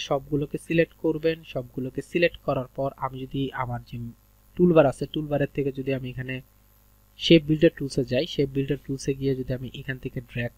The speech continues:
করি, এভাবে যদি drag করি, এই অংশটা drag করলাম,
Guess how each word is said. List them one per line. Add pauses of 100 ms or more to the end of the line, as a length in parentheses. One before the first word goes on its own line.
(140)
করি, (220)
এভাবে
যদি (120)
drag (200)
করি, (1500)
এই
অংশটা (100)
drag (140)
করলাম,